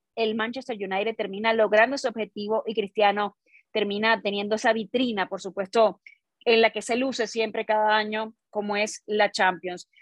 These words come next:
Tenemos que hablar de los Bravos de Atlanta, si hablamos de fut-, de béisbol, porque evidentemente también rompieron una sequía, clasificaron a la Serie Mundial, llegaron a la Serie Mundial por primera vez desde el año noventa y cinco,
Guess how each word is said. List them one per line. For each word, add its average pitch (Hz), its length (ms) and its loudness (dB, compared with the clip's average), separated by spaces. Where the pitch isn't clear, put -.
Tenemos 392 300 4
que 480 80 4
hablar 415 260 6
de 415 60 2
los 269 140 0
Bravos 392 360 4
de 349 100 2
Atlanta, 240 580 -2
si - 100 -12
hablamos 233 340 -2
de 233 160 -4
fut-, 247 200 -6
de 214 200 2
béisbol, 226 400 4
porque 214 400 -2
evidentemente 226 800 -2
también 220 500 -2
rompieron 269 360 4
una 392 120 0
sequía, 247 480 -2
clasificaron 339 840 2
a 220 100 -2
la 220 80 2
Serie 262 240 -2
Mundial, 240 420 0
llegaron 247 380 0
a - 20 0
la 214 80 0
Serie 240 220 -6
Mundial 226 320 2
por 285 180 2
primera 294 400 2
vez 330 140 4
desde 294 140 -10
el 269 60 -2
año 277 160 -6
noventa 262 400 -2
y 202 60 -2
cinco, 196 540 -12